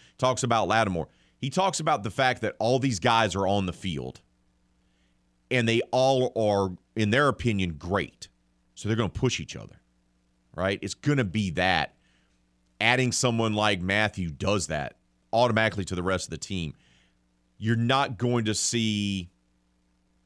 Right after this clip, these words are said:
you know, we've been critical of Lattimore over the years 'cause sometimes it feels like he takes games off, especially when he's not playing Mike Evans and the Tampa Bay Bucks.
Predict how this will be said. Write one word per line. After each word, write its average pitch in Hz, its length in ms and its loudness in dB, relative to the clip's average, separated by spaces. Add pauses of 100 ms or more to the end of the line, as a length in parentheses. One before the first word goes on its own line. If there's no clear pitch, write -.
(720)
you 120 100 0
know, 135 100 4
we've 127 240 0
been 151 160 -2
critical 170 680 0
of 127 400 2
Lattimore 123 600 2
over 113 240 2
the 104 120 -2
years 104 360 0 (380)
'cause 107 140 -2
sometimes 139 480 0
it 117 100 -4
feels 120 240 0
like 117 140 0
he 107 120 -4
takes 110 300 -4
games 98 340 -2
off, 85 440 -4 (400)
especially 123 400 0
when 113 120 0
he's 98 120 -2
not 110 160 -2
playing 104 240 0
Mike 98 260 0
Evans 92 260 0
and 85 100 -8
the 85 40 -6
Tampa 85 260 -6
Bay 78 140 -6
Bucks. - 380 -12